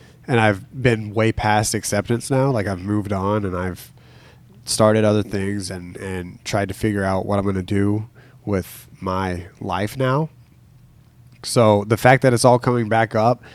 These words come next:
kinda just makes me realize how fucked up it was in the first place. Like, obviously, it's something that every time I think about, I get angered.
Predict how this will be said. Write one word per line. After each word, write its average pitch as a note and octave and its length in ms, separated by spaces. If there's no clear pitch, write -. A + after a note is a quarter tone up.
kinda C#3+ 240
just E3 180
makes C3 220
me A#2 100
realize A2 460
how G2 160
fucked - 340
up G#2+ 180
it G2+ 120
was G2+ 360
in A2 120
the F#2 80
first G2+ 320
place. - 340
Like, B2+ 240
obviously, E3 640
it's D3 140
something D3 240
that B2 160
every C#3+ 200
time C#3+ 140
I A#2 60
think A#2+ 200
about, C#3 200
I C3 80
get A2+ 140
angered. A#2+ 440